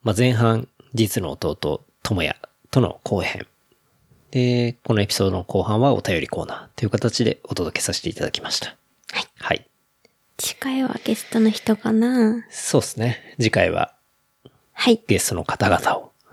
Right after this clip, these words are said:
Speaker 2: 方々。
Speaker 1: 方々。
Speaker 2: はい。
Speaker 1: お呼びして、お伝え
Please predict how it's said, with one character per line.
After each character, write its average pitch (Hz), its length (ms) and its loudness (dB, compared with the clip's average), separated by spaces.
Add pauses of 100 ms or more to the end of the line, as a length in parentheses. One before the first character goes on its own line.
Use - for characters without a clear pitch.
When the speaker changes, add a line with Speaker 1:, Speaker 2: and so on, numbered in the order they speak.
(400)
Speaker 2:
方 - 220 2
々。 320 160 4 (340)
Speaker 1:
方 - 300 2
々。 104 120 4
Speaker 2:
は - 260 -6 (520)
い。 302 60 4
Speaker 1:
お 233 80 6
呼 85 60 0
び - 100 -8
し - 120 0
て、 - 220 -12 (1400)
お 95 80 4
伝 - 220 -2
え - 140 -10